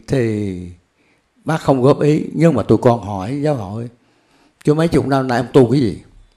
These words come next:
Đạo Phật tu cái gì? Mà ông Nhật Từ, ông nói là đạo Phật không giáo lý.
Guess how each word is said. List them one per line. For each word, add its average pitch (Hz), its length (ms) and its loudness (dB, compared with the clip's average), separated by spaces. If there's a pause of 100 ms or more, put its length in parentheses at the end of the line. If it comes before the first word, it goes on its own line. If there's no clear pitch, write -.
(180)
Đạo 117 100 -2
Phật 101 240 -6
tu 120 160 4
cái 127 100 6
gì? 110 240 -2
Mà 123 180 0 (720)
ông 156 300 6
Nhật 139 280 -2
Từ, 127 260 2
ông 135 220 -4
nói 175 200 -2
là 139 140 -2 (140)
đạo 101 340 0
Phật 131 180 0
không 139 240 -2
giáo 139 120 2
lý. 156 200 0